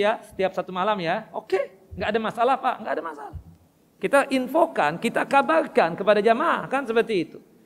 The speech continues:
Kita pokoknya setiap malam satu juz, hingga tiga puluh hari tiga puluh juz misalnya. Ya, tidak menjadi masalah. Tapi tolong diinfokan, dikabarkan, jangan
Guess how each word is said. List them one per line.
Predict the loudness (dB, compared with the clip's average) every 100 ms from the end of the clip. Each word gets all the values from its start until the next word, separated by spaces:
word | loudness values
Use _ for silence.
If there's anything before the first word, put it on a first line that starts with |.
| _ _
Kita | -10 -4 -2
pokoknya | 0 0 0 -2
setiap | -6 -4 -2 0
malam | 0 0
satu | 0 -2 -2
juz, | 2 2 2 -2 -20 -20 -20 -20 _
hingga | -8 -4 2 4 2
tiga | -2 -2 0
puluh | 0
hari | 2 2 0
tiga | -2 -2 0
puluh | 0
juz | -2 2 0 0
misalnya. | -10 -8 -8 -12 -20 -20 -20 _ _ _ _ _ -14
Ya, |
tidak | -6 -2 -2
menjadi | -2 -2 -4
masalah. | -8 -2 0 0 -2 -8 -20 _ _ _ _
Tapi | -4 -4 -2
tolong | 0 0 0
diinfokan, | -4 -6 -6 -2 0 2 0 -2
dikabarkan, | -2 -2 0 0 0
jangan | 0 0